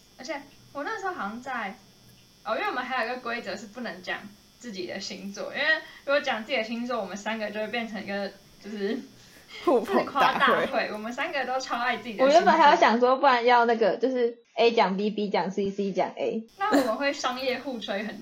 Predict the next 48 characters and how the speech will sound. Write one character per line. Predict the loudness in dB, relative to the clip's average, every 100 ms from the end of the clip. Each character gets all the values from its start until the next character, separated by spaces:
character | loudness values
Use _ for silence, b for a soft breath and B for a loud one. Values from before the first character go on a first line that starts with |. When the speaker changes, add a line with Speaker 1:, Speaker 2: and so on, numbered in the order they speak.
| -14
Speaker 1:
久。 | -14 -14 -18 _
Speaker 3:
所 | 2
以 | 4
我 |
们 | 6
就 | 4 4 2
决 | 0 2
定， | 4
Speaker 2:
不 | 4
可 | 2
以 | -4 -2
这 | -2 2
样。 | 2
Speaker 3:
决 | 2
定 | 2 2
不 | 2
要 | 2
这 | 0
样。 | -4 -6 -14 _
Speaker 1:
对， | -10 -8
我 | -8
们 | -8
就 | -8
扣 | -4 -2 -2
除 | -2
了 | -6
我 | -4 -6
们 | -8
三 | -10 -8 -8
个 |
的 | -10
星 | -12 -14 -14
座 | -14
这 | -14
样。 | -16 -12
没 | -4
有， | -2 -2
就 | -6
是 | -10
自 | -8
己 | -8
扣 | -8
除 | -8 -10
自 | -14
己 | -18
的 | -18
这 |
样。 | -20